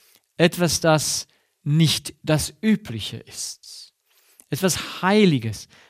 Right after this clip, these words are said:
etwas Besonderes, das ist heilig. Das Wort heilig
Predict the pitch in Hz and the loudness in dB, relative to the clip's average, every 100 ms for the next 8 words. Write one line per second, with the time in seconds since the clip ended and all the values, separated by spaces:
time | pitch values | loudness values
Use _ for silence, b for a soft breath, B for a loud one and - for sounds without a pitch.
0 | b - 147 160 - 165 143 - 175 190 | b -4 -2 -2 -2 -4 -4 2 2 4
1 | 180 123 110 107 117 - - b b b | 2 -2 -8 -12 -14 -16 -20 b b b
2 | b _ _ _ _ - 151 156 - - | b _ _ _ _ 0 2 2 -6 -10
3 | 131 110 127 - - _ _ _ b b | -8 -8 -12 -18 -20 _ _ _ b b
4 | b b - 156 143 165 160 - - 233 | b b 0 0 2 0 0 -6 -12 -4
5 | 247 139 107 117 - - | 0 0 0 -4 -8 -12